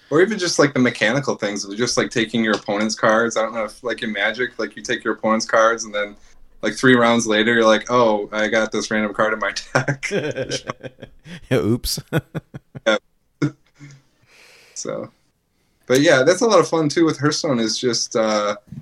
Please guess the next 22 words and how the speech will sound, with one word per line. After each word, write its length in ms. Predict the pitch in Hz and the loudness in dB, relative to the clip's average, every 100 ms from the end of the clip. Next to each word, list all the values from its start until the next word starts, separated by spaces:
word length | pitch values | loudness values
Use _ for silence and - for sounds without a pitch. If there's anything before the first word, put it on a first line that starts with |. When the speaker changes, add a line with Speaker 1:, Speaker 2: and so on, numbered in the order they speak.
| - _ _ _ | -20 _ _ _
Speaker 1:
you 80 | 139 | -4
know, 140 | 113 | 0
they 120 | 113 113 | 0 0
can 400 | 113 107 101 - 113 | -2 -2 -4 -12 -6
do 160 | 120 | -2
the 120 | 117 113 | 0 0
overlays 600 | 107 117 110 110 110 110 | 0 0 2 2 2 0
and 80 | 107 | -4
the 40 | |
different 260 | 107 - 98 | -4 -4 -6
animations 580 | 101 98 101 - 110 | -8 -6 -6 -8 -10
for 100 | - | -8
the 80 | 107 | -8
cards 560 | - 101 101 101 107 104 | -2 0 0 0 -2 -8
and 140 | 101 - _ - | -12 -20 _ -14
just 300 | 113 - - | -8 -8 -4
the, 500 | 101 98 92 95 - - - - _ _ _ - _ - | -2 -2 -4 -8 -12 -14 -14 -14 _ _ _ -20 _ -2
make 140 | 135 | -2
it 80 | 127 | -2
fun, 320 | - 120 98 | -4 -2 -2
you 80 | 98 | -6
know? 280 | 98 107 | -4 -4